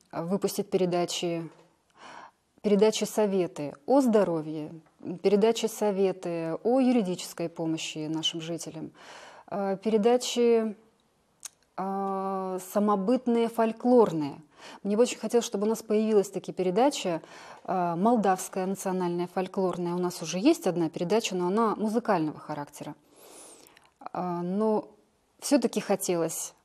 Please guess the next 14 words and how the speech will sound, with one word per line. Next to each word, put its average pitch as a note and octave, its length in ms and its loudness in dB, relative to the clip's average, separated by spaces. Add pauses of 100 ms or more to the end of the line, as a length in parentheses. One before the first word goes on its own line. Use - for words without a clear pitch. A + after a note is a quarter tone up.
(120)
а, F3+ 340 -4
рассказать A3 420 4
людям G3 360 2
об G3+ 180 0
истоках, - 760 0
о G3 120 -4
наших G#3 440 0
корнях, E3 600 -4
о F#3 140 -4
нашей G3 260 -2
самобытности, E3+ 800 -6
о E3 60 -10
нашем F#3 300 -6
фольклоре, E3 680 -6